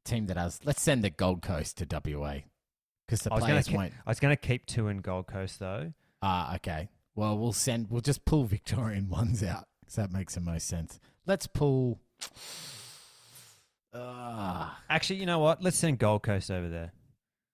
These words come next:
Speaker 1: All right. They, 'cause they won't notice a difference. Just slightly less fake tan and tribal tattoos.
Speaker 2: Yep. We'll keep,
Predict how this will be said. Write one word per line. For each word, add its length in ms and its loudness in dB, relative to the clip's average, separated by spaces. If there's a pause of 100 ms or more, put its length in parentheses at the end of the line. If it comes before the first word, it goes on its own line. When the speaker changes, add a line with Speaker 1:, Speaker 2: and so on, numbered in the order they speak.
Speaker 1:
All 100 4
right. 220 2 (840)
They, 120 6
'cause 200 4
they 120 8
won't 220 4
notice 340 4
a 40 -4
difference. 600 -6 (1300)
Just 220 0
slightly 420 0
less 280 0
fake 320 0
tan 440 0
and 260 -4
tribal 380 -4
tattoos. 720 -6 (380)
Speaker 2:
Yep. 160 -12 (360)
We'll 100 6
keep, 240 2